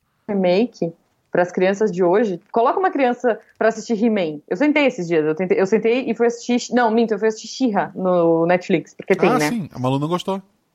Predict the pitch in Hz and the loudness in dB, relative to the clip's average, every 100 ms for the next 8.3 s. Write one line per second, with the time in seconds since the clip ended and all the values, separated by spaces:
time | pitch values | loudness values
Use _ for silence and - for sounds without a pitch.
0 | _ 349 403 359 208 - 220 220 330 359 | _ -2 0 0 0 -2 0 2 2 4
1 | 196 190 214 202 151 - 180 180 226 285 | 2 0 0 0 -2 -6 -2 0 2 0
2 | 233 190 - 190 170 156 160 190 202 220 | 0 -2 -4 -6 -4 -4 -4 -6 -4 -4
3 | 202 254 214 277 180 220 240 233 233 226 | -4 -2 0 2 0 0 -2 0 0 0
4 | 254 226 226 165 - 180 185 180 156 - | -2 -2 -2 -4 -6 -2 2 2 0 -6
5 | _ 147 147 185 208 240 190 165 - - | _ -8 -4 -4 -2 0 2 2 0 -4
6 | - 151 156 180 202 202 208 - 226 240 | -6 -4 0 0 0 -2 -4 -2 -2 2
7 | 226 202 - 233 254 214 208 262 226 254 | 0 0 -2 0 0 -2 -2 -2 0 0
8 | 285 262 202 | 2 0 0